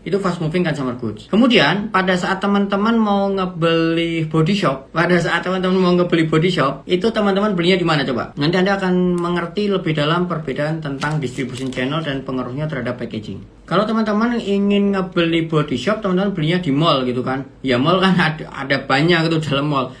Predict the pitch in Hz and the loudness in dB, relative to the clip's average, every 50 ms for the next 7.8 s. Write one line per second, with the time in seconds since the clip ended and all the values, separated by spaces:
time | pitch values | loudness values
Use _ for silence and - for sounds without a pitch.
0 | - - - 160 156 156 156 156 156 185 208 196 190 180 175 165 165 160 156 156 | -16 -8 -2 0 0 0 0 -2 -2 -2 0 2 2 2 2 2 2 0 0 0
1 | 156 147 147 - - 139 127 117 127 117 117 - 202 202 208 196 180 165 156 160 | 0 0 0 0 -2 -4 -4 -2 -2 -4 0 0 0 0 2 2 2 2 2 2
2 | 160 147 147 - - 143 147 143 127 - 131 127 131 123 - 156 156 147 135 131 | -2 -4 -4 -4 -4 -4 -4 -4 -4 -4 -6 -6 -4 -4 -4 -2 -2 0 0 0
3 | 123 117 113 107 110 - 113 139 139 127 123 123 131 151 185 180 180 - - - | 0 0 0 -2 -4 -4 -2 0 0 2 4 4 4 4 2 0 -2 -6 -12 -20
4 | - - - - 139 135 123 - - - - - 190 185 185 196 190 202 190 190 | -20 -20 -10 -4 -2 -2 -2 -4 -8 -16 -12 -6 -4 -2 0 0 0 0 0 -2
5 | 202 196 196 196 196 196 202 196 196 196 196 185 180 180 170 160 160 156 156 147 | -2 -2 -2 -2 -2 0 0 0 0 0 0 -2 0 0 0 0 0 0 0 -2
6 | 143 139 170 185 180 - 143 113 107 113 127 165 202 208 - - - - - - | -2 0 -2 -2 -2 -2 -2 -2 0 2 2 2 2 0 -2 -12 -20 -20 -20 -20
7 | - - 180 185 185 185 - - - - 269 262 - - - | -8 -2 0 0 0 -2 -10 -10 -4 -4 -2 -2 -4 -8 -12